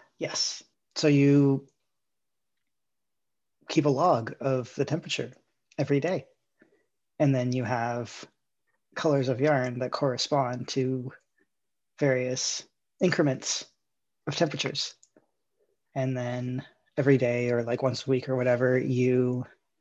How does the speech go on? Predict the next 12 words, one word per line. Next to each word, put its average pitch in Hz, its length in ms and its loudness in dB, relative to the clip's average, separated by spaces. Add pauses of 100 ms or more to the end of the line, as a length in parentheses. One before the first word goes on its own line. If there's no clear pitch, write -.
(400)
translate 135 640 2
the 135 140 0
temperatures 135 520 -2
from 131 240 -4
the 127 80 -4
previous 127 460 -4
week 139 320 -2 (440)
or 143 80 0
day 131 180 0
or 123 100 -2
whatever 135 420 -2 (760)
into 156 600 0